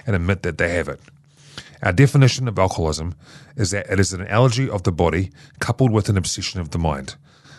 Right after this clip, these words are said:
The allergy is the physical aspect of the disease. After having the first drink,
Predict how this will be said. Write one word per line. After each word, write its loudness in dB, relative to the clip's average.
The -4
allergy 4
is 2
the -4
physical -2
aspect -4
of -6
the 2
disease. -2
After -2
having 4
the 8
first 2
drink, -6